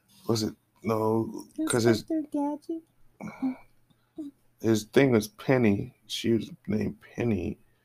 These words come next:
Speaker 2: We're
Speaker 1: So
Speaker 2: talking about the dog.
Speaker 1: I know.
Speaker 2: Talking strictly about the dog. You give up?
Speaker 1: I wanna say Pluto,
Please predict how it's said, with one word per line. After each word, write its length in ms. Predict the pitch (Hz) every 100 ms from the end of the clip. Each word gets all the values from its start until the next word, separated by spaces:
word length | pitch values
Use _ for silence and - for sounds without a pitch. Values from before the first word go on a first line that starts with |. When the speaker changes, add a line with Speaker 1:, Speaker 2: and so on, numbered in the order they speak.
| _ _ _ _ -
Speaker 2:
We're 80 | 208
Speaker 1:
So 100 | 226
Speaker 2:
talking 140 | 202
about 160 | 180 165
the 60 | 160
dog. 320 | 170 - -
Speaker 1:
I 100 | 85
know. 540 | - 107 98 - 80 - 185 _ -
Speaker 2:
Talking 260 | 170 160
strictly 360 | - 208 208 233
about 240 | 220 202
the 60 | 196
dog. 220 | 170 147 147 _ _ _ _ - _ _ _ _ _ _ _ _ _ _ _ _ _
You 100 | 156
give 200 | 160 190
up? 180 | 208 220 - - _ _ _ _ - - _ _ _ _ _ _ -
Speaker 1:
I 40 |
wanna 160 | 123 127
say 220 | - -
Pluto, 520 | - - 104 - -